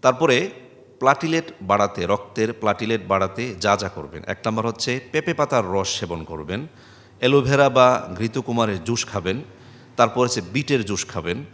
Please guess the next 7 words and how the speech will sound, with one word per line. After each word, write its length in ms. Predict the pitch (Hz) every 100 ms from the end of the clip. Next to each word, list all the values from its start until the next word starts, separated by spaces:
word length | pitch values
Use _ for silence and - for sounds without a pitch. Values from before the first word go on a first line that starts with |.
| - - -
চার 140 | 117 120
নাম্বার 280 | 127 123
হচ্ছে 180 | 131 143 131
কচি 400 | 151 156 165 151 92
গমের 340 | 117 135 120
জুস 180 | 98 -
খাবেন, 280 | - -